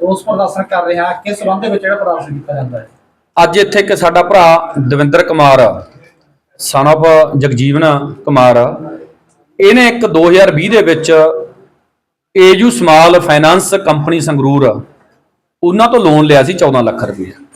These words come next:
Speaker 2: ਜਿਹਦੀ per month ਵੀਹ ਹਜ਼ਾਰ ਰੁਪਏ ਕਿਸ਼ਤ ਸੀਗੀ। ਉਹ ਕਿਸ਼ਤ ਲਗਾਤਾਰ ਦੋ ਸਾਲ ਇਸ ਭਰਾ ਵੱਲੋਂ ਭਰੀ ਗਈ। ਜਿਹੜਾ ਜਾਣੀ ਦੁਕਾਨ ਚਲਾਉਂਦਾ ਸੀ ਆਪਦੀ ਸੁਨਿਆਰੇ ਦੀ, ਉਹ ਕਿਸੇ ਕਾਰਨ ਘਰ ਦੀਆਂ ਮਜਬੂਰੀਆਂ ਜਾਂ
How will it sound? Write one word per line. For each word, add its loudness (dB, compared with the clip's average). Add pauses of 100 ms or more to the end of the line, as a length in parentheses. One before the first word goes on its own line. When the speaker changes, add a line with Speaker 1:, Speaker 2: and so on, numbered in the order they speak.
(540)
Speaker 2:
ਜਿਹਦੀ 2
per 4
month 0
ਵੀਹ -2
ਹਜ਼ਾਰ 4
ਰੁਪਏ 0
ਕਿਸ਼ਤ -6
ਸੀਗੀ। -4 (600)
ਉਹ 2
ਕਿਸ਼ਤ -4
ਲਗਾਤਾਰ 4
ਦੋ 0
ਸਾਲ 4
ਇਸ -2
ਭਰਾ 4
ਵੱਲੋਂ -2 (360)
ਭਰੀ 2
ਗਈ। -2 (480)
ਜਿਹੜਾ 4
ਜਾਣੀ 0 (440)
ਦੁਕਾਨ 2
ਚਲਾਉਂਦਾ 2
ਸੀ 0
ਆਪਦੀ 0
ਸੁਨਿਆਰੇ 4
ਦੀ, -2 (500)
ਉਹ 2
ਕਿਸੇ 2
ਕਾਰਨ 4
ਘਰ 2
ਦੀਆਂ -2
ਮਜਬੂਰੀਆਂ -2
ਜਾਂ 2